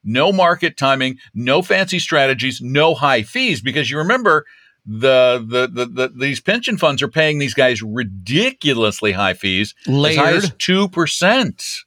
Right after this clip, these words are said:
Speaker 2: And then they get half. I mean, all these people
Speaker 1: Yeah,
Speaker 2: got their
Speaker 1: so
Speaker 2: hand in the
Speaker 1: we're
Speaker 2: cookie
Speaker 1: talking
Speaker 2: jar.
Speaker 1: about the Vanguard Balanced Index Fund has a fee,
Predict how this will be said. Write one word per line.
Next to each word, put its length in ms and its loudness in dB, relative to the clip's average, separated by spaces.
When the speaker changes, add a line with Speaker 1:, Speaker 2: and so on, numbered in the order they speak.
Speaker 2:
And 240 0
then 260 0
they 140 0
get 200 -2
half. 340 0
I 80 -6
mean, 140 0
all 160 2
these 140 -2
people 240 -4
Speaker 1:
Yeah, 160 2
Speaker 2:
got 160 0
their 120 -2
Speaker 1:
so 200 4
Speaker 2:
hand 180 -2
in 120 0
the 80 -4
Speaker 1:
we're 160 2
Speaker 2:
cookie 140 -2
Speaker 1:
talking 260 2
Speaker 2:
jar. 200 0
Speaker 1:
about 400 2
the 100 0
Vanguard 540 0
Balanced 380 0
Index 400 0
Fund 240 -2
has 200 0
a 180 0
fee, 680 -4